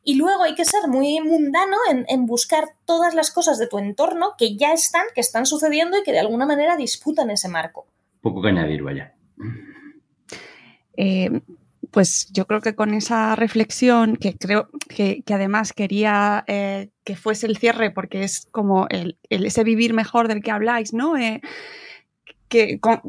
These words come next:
Speaker 3: y además que es lo que nos da la esperanza para, para no saturarnos o no apabullarnos con esa, con esa mirada hacia lo colectivo que a mucha gente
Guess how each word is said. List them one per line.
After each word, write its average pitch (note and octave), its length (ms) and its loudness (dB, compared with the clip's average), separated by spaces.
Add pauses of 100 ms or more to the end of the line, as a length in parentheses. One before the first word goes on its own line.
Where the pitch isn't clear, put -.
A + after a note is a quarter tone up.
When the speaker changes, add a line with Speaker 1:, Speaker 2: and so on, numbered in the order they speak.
Speaker 3:
y A#3 80 -2
además G#3+ 360 0
que C#4+ 100 0
es C4 100 -2
lo A#3 160 0
que G3+ 100 0
nos F#3+ 160 2
da G#3+ 120 2
la A#3+ 100 2
esperanza B3+ 600 0
para, F#3+ 840 2
para G3 260 2
no A3 420 0
saturarnos B3 720 -2
o G#3 140 -2
no A3+ 160 0
apabullarnos A#3 760 0
con G3+ 180 -4
esa, G#3+ 680 0
con G#3+ 180 -2
esa G#3+ 400 0
mirada A3 440 2
hacia A3 240 0
lo G#3 120 0
colectivo A3+ 580 2
que G3+ 80 -2
a F3 60 0
mucha G3+ 260 -2
gente A3+ 520 2